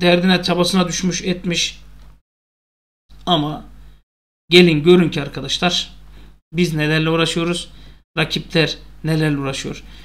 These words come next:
Ben hepinize teşekkürlerimi sunuyorum. Bu kanalda olduğunuz için teşekkürlerimi sunuyorum arkadaşlar. Yani elimden geldiğince size doğru bilgileri aktarmaya çalışıyorum. Bakın, topla, tüfekle saldırıyorlar,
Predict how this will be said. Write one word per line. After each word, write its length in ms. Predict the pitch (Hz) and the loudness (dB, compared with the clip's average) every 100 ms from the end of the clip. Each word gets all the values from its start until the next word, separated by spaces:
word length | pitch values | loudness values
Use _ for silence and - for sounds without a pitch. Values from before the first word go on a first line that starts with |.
| - _ | -20 _
Ben 240 | 185 208 185 | 2 4 4
hepinize 380 | 196 196 175 | 4 4 2
teşekkürlerimi 560 | 156 147 151 147 151 156 | 0 -2 -4 -2 -2 -2
sunuyorum. 480 | 151 170 165 175 175 - - - | -2 0 0 0 -2 -10 -20 -14
Bu 80 | 156 | -4
kanalda 380 | - 180 175 170 | 2 6 6 4
olduğunuz 480 | 160 160 165 180 175 | 0 0 2 2 2
için 320 | 170 147 147 - - | -2 -4 -6 -14 -14
teşekkürlerimi 680 | 156 - 135 - 139 139 147 | -8 -6 -8 -10 -8 -6 -6
sunuyorum 380 | 180 175 180 | -2 2 4
arkadaşlar. 600 | 175 170 170 165 175 175 - - - - - | 2 0 -2 0 0 -2 -4 -18 -20 -16 2
Yani 440 | 196 196 160 - - - - - | 4 6 4 -2 -16 -20 -20 -4
elimden 440 | - 214 220 214 202 | 2 6 6 6 6
geldiğince 260 | 196 196 | 4 4
size 200 | 175 190 | 2 0
doğru 240 | 175 175 175 | 0 0 0
bilgileri 300 | 165 160 160 | -2 0 0
aktarmaya 420 | 160 - 156 156 | 0 0 0 0
çalışıyorum. 480 | 151 143 - 135 139 - - - _ _ _ - | -2 -4 -6 -10 -12 -16 -20 -20 _ _ _ 2
Bakın, 320 | 202 202 - - - - - - - _ | 2 2 -2 -4 -18 -20 -20 -20 -20 _
topla, 500 | - 262 254 190 151 | 2 2 2 -2 -2
tüfekle 520 | - 180 226 226 208 | -4 0 0 0 -4
saldırıyorlar, 840 | - 147 143 156 165 190 190 185 | -2 -4 -6 -2 2 4 4 4